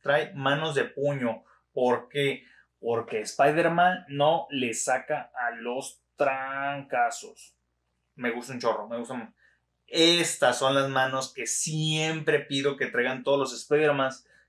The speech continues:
que son las manos donde va escalando. Que le permite subirse a la, o sea, pegarse a las paredes o a los techos, no sé. Luego,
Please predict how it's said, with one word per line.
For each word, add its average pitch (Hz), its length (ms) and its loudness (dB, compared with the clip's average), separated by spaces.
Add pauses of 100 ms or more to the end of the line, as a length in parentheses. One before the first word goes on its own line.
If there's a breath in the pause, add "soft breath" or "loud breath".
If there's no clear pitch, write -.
que 131 80 -2
son 139 160 0
las 135 140 2
manos 135 260 0
donde 120 260 -2
va 110 140 2
escalando. 110 640 -2 (880)
Que 127 80 -6
le 123 80 -4
permite 120 400 0
subirse 120 400 -4
a 123 40 4
la, 107 440 2
o 113 40 -4
sea, 123 200 -2
pegarse 117 320 2
a - 20 0
las 120 140 0
paredes 110 640 0
o 107 80 -2
a - 20 0
los 110 160 -4
techos, 113 520 -2
no 120 120 -6
sé. 117 240 -6 (640 soft breath)
Luego, 165 760 6